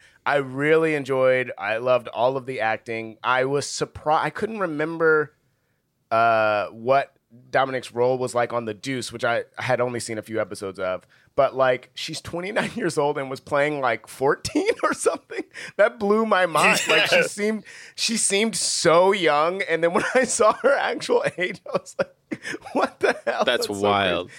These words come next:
Speaker 1: She's twice as old as her character is in this, in this movie, and she does a really great job. Um,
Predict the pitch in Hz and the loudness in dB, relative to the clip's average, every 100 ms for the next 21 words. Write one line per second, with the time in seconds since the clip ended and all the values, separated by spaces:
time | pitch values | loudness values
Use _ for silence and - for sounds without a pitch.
0 | - 214 208 - - 143 185 220 196 175 | -10 -6 -6 -8 0 2 4 2 -2 2
1 | 165 175 156 135 135 143 143 139 104 95 | 2 4 2 0 -2 -4 -6 -4 -6 -6
2 | 90 98 101 90 - - _ - 120 117 | -8 -12 -14 -16 -20 -20 _ -12 -10 -8
3 | 107 110 90 90 127 139 127 127 120 117 | -8 -8 -8 -8 -2 -2 0 -2 -2 -2
4 | 110 101 101 90 - _ _ _ _ 113 | -4 -2 -2 -2 -6 _ _ _ _ 2
5 | 117 117 113 110 110 104 | 2 2 -2 -6 -14 -16